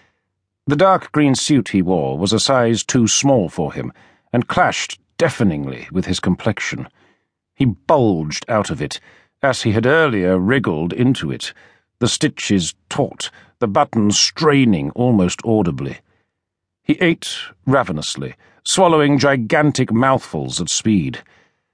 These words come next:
And there, at the centre of the table, half standing, half sitting on a garden stool, was Anne. Her diminutive, almost hunchback figure was twisted towards her grandson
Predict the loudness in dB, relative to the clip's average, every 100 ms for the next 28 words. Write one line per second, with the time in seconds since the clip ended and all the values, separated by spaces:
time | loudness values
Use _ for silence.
0 | _ _ _ -2 2 4 4 2 -2 _
1 | _ _ _ _ -2 0 0 0 2 0
2 | 0 0 2 2 0 0 2 2 2 0
3 | 2 2 2 0 -2 0 2 2 0 -2
4 | -2 2 2 2 2 2 2 2 2 0
5 | 0 2 4 4 4 0 -8 _ _ _
6 | _ _ _ -2 -2 -2 -2 -2 -4 -10
7 | -12 -18 _ _ _ _ _ _ _ _
8 | _ _ -4 0 2 4 4 2 0 -4
9 | -4 -14 -10 -2 2 4 2 0 0 0
10 | -2 -2 -2 -2 -2 -2 0 -4 -2 -4
11 | -2 -2 -2 -2 -6 -4 -2 0 0 0
12 | -2 0 2 2 2 0 -4 -6